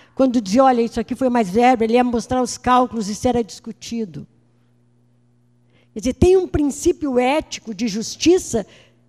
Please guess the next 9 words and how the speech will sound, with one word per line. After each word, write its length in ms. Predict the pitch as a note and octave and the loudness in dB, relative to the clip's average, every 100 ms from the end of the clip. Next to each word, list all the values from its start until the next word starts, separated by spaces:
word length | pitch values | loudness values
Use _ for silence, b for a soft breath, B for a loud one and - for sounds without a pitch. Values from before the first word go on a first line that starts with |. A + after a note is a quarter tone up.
| _ _ - | _ _ -2
e 120 | C#4+ | 0
de 160 | A#3 C4 | 4 4
visibilidade 1300 | A3 E4+ G#4+ D4 D#4+ D4 C#4+ A3 A#3 A#3 B3+ A3+ | 6 6 6 4 -2 0 -2 0 2 4 2 -2
fundamental. 1000 | C4+ - F#4+ G4 G4 G4 - A#3+ A3+ - B B B B | -6 -4 -2 0 -2 0 4 4 4 0 B B B B
Vão 360 | B3+ G3 D#4 G#4+ | -14 -6 -4 -4
enfrentar 360 | A4 E4+ D4+ | -2 -2 -2
problemas? 520 | D4 C4+ B3 F#4+ A#4 - | -4 -4 -2 -4 -6 -8
Sem 200 | G4 F#4+ | -4 6
dúvida. 560 | F#4 F4+ A3+ E3 C3+ | 8 8 4 -4 -8